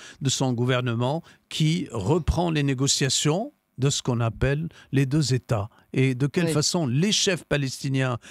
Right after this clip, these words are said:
Speaker 1: comme Abbas vont accepter d'aller de plus en plus à l'onu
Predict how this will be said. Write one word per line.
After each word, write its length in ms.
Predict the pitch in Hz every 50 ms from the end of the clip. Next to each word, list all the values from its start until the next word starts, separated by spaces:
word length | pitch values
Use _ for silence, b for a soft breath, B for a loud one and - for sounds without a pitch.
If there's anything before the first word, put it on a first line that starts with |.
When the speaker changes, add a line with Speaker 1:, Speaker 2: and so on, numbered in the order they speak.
| B B B
Speaker 1:
comme 200 | - 156 139 127
Abbas 640 | 127 135 127 131 135 135 156 - - - - - - _ b b b b b
vont 320 | b 123 131 147 143 - -
accepter 720 | - 185 - - - - - 147 131 - - - 156 151 143
d'aller 320 | 120 131 127 123 127 123 113
de 180 | 107 127 202
plus 320 | 220 180 - 180 147 117 131
en 100 | 120 113
plus 280 | - - 117 120 113 113
à 80 | 113
l'onu 320 | 117 120 120 120 139 165